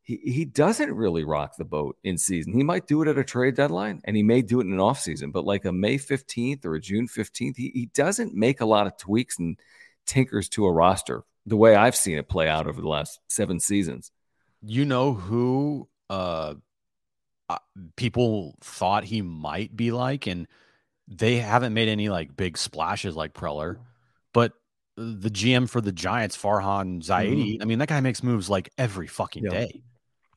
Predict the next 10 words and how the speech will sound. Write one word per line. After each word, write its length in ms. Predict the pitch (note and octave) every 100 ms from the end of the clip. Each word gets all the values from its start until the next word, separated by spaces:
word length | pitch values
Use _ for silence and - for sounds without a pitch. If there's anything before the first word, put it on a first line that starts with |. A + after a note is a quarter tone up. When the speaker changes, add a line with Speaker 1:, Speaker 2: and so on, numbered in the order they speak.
| _ _ - - _
Speaker 2:
So, 680 | - - B2+ A2+ G#2+ F#2+ E2 _ _ _
you 120 | G#2+
know, 100 | F#2
you're 140 | F#2+ G#2
like, 280 | F#2+ F2 - _ _ _ _
and 340 | A2 A2 A2+ G#2
the 100 | G2+
thing 240 | C3+ B2+
is, 380 | C#3 A#2 F2 F#2+
like, 240 | F#2+ E2+